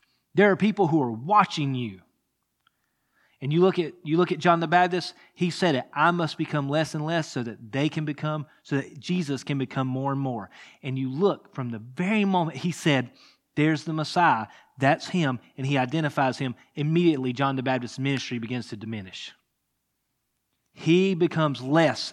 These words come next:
immediately upon that proclamation. And the truth is, is that as people, we're terrified to truly submit our lives to Christ because we're afraid of what it's gonna cost us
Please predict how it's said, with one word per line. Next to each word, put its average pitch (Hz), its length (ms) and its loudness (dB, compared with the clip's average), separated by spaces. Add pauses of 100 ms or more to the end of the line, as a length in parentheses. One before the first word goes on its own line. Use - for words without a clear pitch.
immediately 139 840 0 (260)
upon 143 360 0
that - 160 0
proclamation. 127 800 -4 (1200)
And 131 140 -6
the 123 40 -6
truth 165 340 2
is, 180 360 0
is 117 140 -10
that 127 320 -4 (380)
as 113 180 -8
people, 127 580 -2 (460)
we're 135 140 -4
terrified 120 1120 -4 (640)
to 127 120 -8
truly 156 800 0
submit 143 460 -2
our 147 120 4
lives 143 300 2
to - 80 -8
Christ 120 380 -2 (280)
because 123 320 -4
we're 123 160 -4
afraid 120 480 -4
of 113 80 -8
what 117 160 -6
it's - 140 -14
gonna 98 240 -14
cost - 460 -8
us - 400 -10